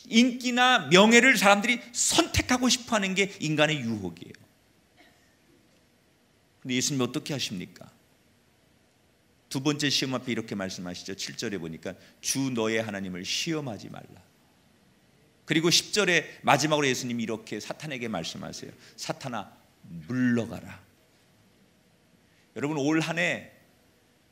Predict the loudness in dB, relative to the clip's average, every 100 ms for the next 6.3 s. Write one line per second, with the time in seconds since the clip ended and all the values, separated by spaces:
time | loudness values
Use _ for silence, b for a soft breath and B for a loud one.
0 | -8 -4 -2 -2 -4 -6 -4 -4 -4 -4
1 | -4 -4 -4 -6 -8 -12 -16 -8 -4 -2
2 | 0 0 0 -4 -6 -6 -6 -6 -4 -4
3 | -6 -8 -14 -18 -20 -20 _ _ _ _
4 | _ _ _ _ _ _ _ _ -12 -12
5 | -8 -6 -6 -8 -12 -20 _ -8 -4 -4
6 | -4 -10